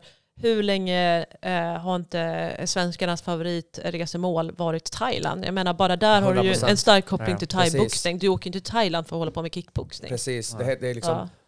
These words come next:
Speaker 2: Muay Thai, tha-, i Thailand.
Speaker 1: Ja.
Speaker 2: Och, eh, det finns inget land som heter Kickien. Så
Speaker 1: <laughs>
Speaker 2: om det händer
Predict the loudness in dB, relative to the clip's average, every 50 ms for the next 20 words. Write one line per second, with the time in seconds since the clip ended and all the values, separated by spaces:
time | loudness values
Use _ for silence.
0 | _ -8 -6 -4 -4 -4 -4 -2 -2 0 0 0 -2 -4 -8 -18 _ -10 -10 -8
1 | -8 -8 -8 -8 -10 -10 -14 -12 -4 -2 0 0 0 -2 -6 -8 -10 -10 -6 -2
2 | 0 0 0 -2 -6 -10 -4 -2 0 2 2 2 2 2 0 -2 -4 -8 -12 -10
3 | -10 -8 -8 -8 -8 -6 -6 -6 -6 -6 -8 -8 -8 -6 -4 -4 -4 -4 -6 -6
4 | -6 -6 -4 -4 -6 -6 -6 -10 -12 -12 -12 -10 -8 -6 -6 -6 -6 -6 -10 -14
5 | _ _ _ _ _ _ _ -4 -2 0 0 0 2 4 4 4 4 4 2 2
6 | 2 0 -2 -2 0 0 -2 0 2 4 4 4 4 4 2 0 -2 -4 -2 -2
7 | -2 -2